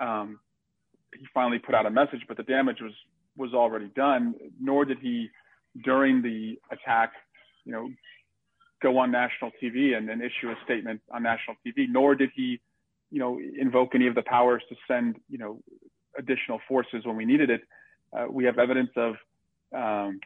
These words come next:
the Speaker of the House and others calling state governors, you know, around in the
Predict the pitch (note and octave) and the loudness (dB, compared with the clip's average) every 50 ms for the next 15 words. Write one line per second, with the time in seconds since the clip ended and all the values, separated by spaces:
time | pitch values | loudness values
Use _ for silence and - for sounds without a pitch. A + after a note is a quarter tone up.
0 | _ _ _ _ _ _ _ - - D4+ C4 B3 - - _ - - C#3+ C3 - | _ _ _ _ _ _ _ -20 -20 -20 -20 -20 -20 -20 _ 0 2 2 2 4
1 | C3+ B2+ A#2 B2 A#2 A#2 B2+ B2+ B2 A#2+ - - - - _ _ _ _ - _ | 2 0 0 0 0 2 4 4 4 2 0 -6 -20 -20 _ _ _ _ -20 _
2 | _ _ _ - A#2+ B2 B2 B2 B2+ C3+ B2 A#2 - - - - C3 C3 C3 B2+ | _ _ _ -12 -6 -2 -2 0 0 0 -2 -4 -6 -10 -6 0 2 2 2 2
3 | B2+ B2 B2 - - _ _ - - - D3 C3 B2+ - - C3+ B2 B2 C3+ B2 | 0 -2 -4 -6 -8 _ _ -20 -10 -4 -2 -2 -2 -2 0 0 0 0 0 -4
4 | A2+ A2 A2 G#2+ _ _ _ _ _ _ _ _ _ _ - A#2+ A#2 A2 - - | -6 -6 -8 -10 _ _ _ _ _ _ _ _ _ _ -14 -12 -12 -12 -10 -10
5 | A2+ A2+ A#2 A#2 B2+ B2+ - C3 B2 A#2 | -6 -2 0 2 2 2 0 -2 -4 -6